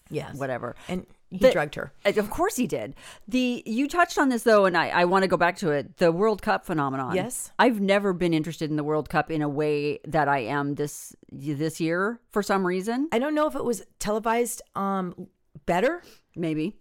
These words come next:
Speaker 1: More mainstream.
Speaker 2: Maybe.
Speaker 1: It's becoming more mainstream, I would say, for Americans.
Speaker 2: Yeah.
Speaker 1: Right? 'Cause everywhere else in the world, this is their thing.
Speaker 2: Mm-hmm.
Speaker 1: For us, it's not, right? It's
Speaker 2: No.
Speaker 1: the N F L.
Speaker 2: Well,
Speaker 1: That's what
Speaker 2: yeah.
Speaker 1: we do.
Speaker 2: We still call it soccer.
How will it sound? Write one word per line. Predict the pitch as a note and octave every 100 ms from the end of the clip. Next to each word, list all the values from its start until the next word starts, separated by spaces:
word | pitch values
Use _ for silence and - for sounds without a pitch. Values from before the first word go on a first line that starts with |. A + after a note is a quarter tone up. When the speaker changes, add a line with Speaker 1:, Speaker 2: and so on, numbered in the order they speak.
| -
Speaker 1:
More | G3 A3 G#3+
mainstream. | G#3 G#3 - - F#3+ A3+ E4 _ _ _ -
Speaker 2:
Maybe. | D#3+ D#3
Speaker 1:
It's | D#3
becoming | F#3+ - D4 F#4 D4+
more | A3+ G3
mainstream, | F3+ F3 - F#3 F3
I | F3
would | F3
say, | G3+ F3
for | F3
Americans. | E3 E3+ D#3 - - - - E3+
Speaker 2:
Yeah. | D3+ D3+
Speaker 1:
Right? | F#3+ - -
'Cause | F#3+ E3
everywhere | G3+ A3 G#3 G3+
else | G3 -
in | E3+
the |
world, | E3+ E3 D#3
this | E3+
is | E3+ -
their | D3+
thing. | - G3 -
Speaker 2:
Mm-hmm. | F#3+ F3 E3 D3+ D3+ _ -
Speaker 1:
For | -
us, | - D#4+ A#3+
it's | -
not, | A3+ G#2+ -
right? | - F#3 G3+
It's | - - - _ _
Speaker 2:
No. | D#4+ - -
Speaker 1:
the | G#3
N | G#3
F | A3 D#4+
L. | - - - -
Speaker 2:
Well, | C#3+
Speaker 1:
That's | A3 - - -
what | F#3 G#3
Speaker 2:
yeah. | B3
Speaker 1:
we |
do. | A3+ D4+ A3 G3
Speaker 2:
We | A3+
still | C4
call | B3 A3+
it | F3+
soccer. | - G#3+ A3+ F#3 C3